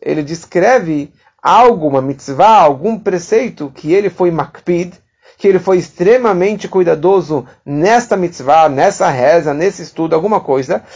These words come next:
que por mé-, por esse mérito ele acabou recebendo uma vida longa, recebendo Arichut Yamim. E essa pergunta foi feita também para Rabi Shua ben Korcha.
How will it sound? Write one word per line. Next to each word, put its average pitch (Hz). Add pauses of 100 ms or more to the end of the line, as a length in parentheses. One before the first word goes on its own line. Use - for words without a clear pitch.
(160)
que 143
por 131
mé-, -
por 156
esse 233
mérito 247
ele 226
acabou 214
recebendo 190 (160)
uma 170
vida 170
longa, 180
recebendo 165
Arichut 151
Yamim. 123 (1120)
E 147
essa 247
pergunta 220
foi 214
feita 226
também 226
para 214
Rabi 208
Shua 226
ben 233
Korcha. 233